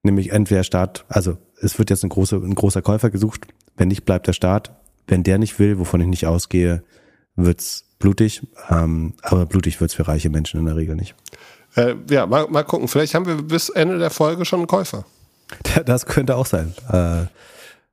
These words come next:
Speaker 1: äh, ich bin gesch-, ich bin, äh, wer könnte, ähm, eigentlich muss eine große Investmentbank,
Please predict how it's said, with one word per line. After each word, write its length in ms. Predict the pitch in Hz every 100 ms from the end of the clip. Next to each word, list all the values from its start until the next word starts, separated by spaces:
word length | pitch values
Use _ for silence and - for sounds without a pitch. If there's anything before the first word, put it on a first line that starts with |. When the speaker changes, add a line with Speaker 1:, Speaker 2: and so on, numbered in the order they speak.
| - -
Speaker 1:
äh, 100 | 87
ich 160 | 90 -
bin 220 | 113 123
gesch-, 300 | 117 - - - -
ich 200 | 92 -
bin, 500 | - - - 110 110 - - - -
äh, 160 | 85 85
wer 160 | 98
könnte, 320 | - 110 - 101 101 - _ _ _ _ - - - _ _ _ - 87
ähm, 240 | 87 90
eigentlich 260 | - 101 95
muss 240 | 92 -
eine 80 | 98
große 300 | - 98 95
Investmentbank, 1300 | 87 87 - 104 92 - _ - 85 85 85 82